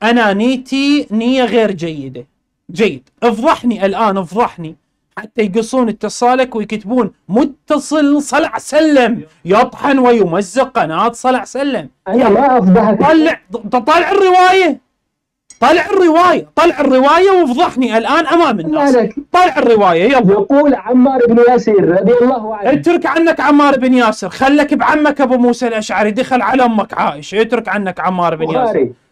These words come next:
Speaker 1: طلع رواية أبو موسى، يلا تفضل. "اختلف في ذلك رهط من المهاجرين والأنصار فيما يوجب الغسل".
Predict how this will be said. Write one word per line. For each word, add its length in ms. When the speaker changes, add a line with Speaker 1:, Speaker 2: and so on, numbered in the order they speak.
Speaker 1:
طلع 340
رواية 480
أبو 180
موسى، 400
يلا 200
تفضل. 400
"اختلف 640
في 360
ذلك 680
رهط 480
من 420
المهاجرين 1200
والأنصار 1000
فيما 760
يوجب 840
الغسل". 680